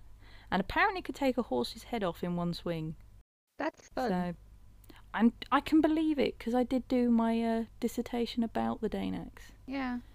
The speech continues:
Speaker 1: And it did go through bone like butter, which is really upsetting. <laughs>
Speaker 2: So, if
Speaker 1: So
Speaker 2: you ever see a Dane axe,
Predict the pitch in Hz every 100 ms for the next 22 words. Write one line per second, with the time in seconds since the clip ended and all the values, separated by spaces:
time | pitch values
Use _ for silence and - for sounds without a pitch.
0 | - - - - 208 - 233 226 - 214
1 | 208 - 202 202 196 196 196 190 - 208
2 | 202 - 180 160 - 233 - 233 190 190
3 | 196 202 - - 202 - 190 175 - -
4 | - - - - - - - - - -
5 | - - - - - - - - - -
6 | - - - 247 247 247 247 269 277 285
7 | 277 - 320 381 320 - 254 220 220 208
8 | 190 175 185 - - - -